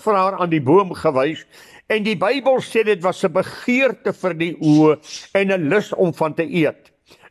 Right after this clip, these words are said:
Daarom het sy haar hand uitgesteek en sy het gevat, want dit was 'n begeerte in haar wat sy nie gestrem het nie, maar waaraan sy toegegee het. En dit het sonde in die wêreld geword. Ons kan ook dink aan Jakobus die vierde hoofstuk,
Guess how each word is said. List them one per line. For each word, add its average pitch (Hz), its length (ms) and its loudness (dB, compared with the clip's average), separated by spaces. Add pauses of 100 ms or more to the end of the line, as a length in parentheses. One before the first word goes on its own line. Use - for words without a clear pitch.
Daarom 277 340 0
het - 140 -4
sy 254 120 -4
haar 226 180 0
hand 202 240 -4
uitgesteek 202 720 -4
en 180 140 -4
sy 175 100 -2
het - 120 -6
gevat, - 600 -6 (520)
want 180 260 -4
dit 208 120 -4
was 185 220 -4
'n 190 80 0
begeerte 180 960 -2 (500)
in 254 120 0
haar 165 440 -2 (260)
wat 170 200 -2
sy 240 400 -2
nie 185 320 2 (140)
gestrem 240 480 -4
het 214 180 -2
nie, 185 80 -4
maar 160 200 0
waaraan 156 400 -2
sy 196 140 0
toegegee 185 720 -2
het. - 180 -10 (260)
En 202 120 -2
dit 190 140 -2
het 185 160 -2
sonde 240 460 -2
in 190 140 -4
die 170 140 0
wêreld 143 420 0
geword. 202 400 0 (520)
Ons 240 160 0
kan 247 240 -4
ook 240 260 0
dink 226 200 -2
aan 214 140 -2
Jakobus 208 600 -2
die 165 140 -2
vierde 233 460 0
hoofstuk, 156 580 0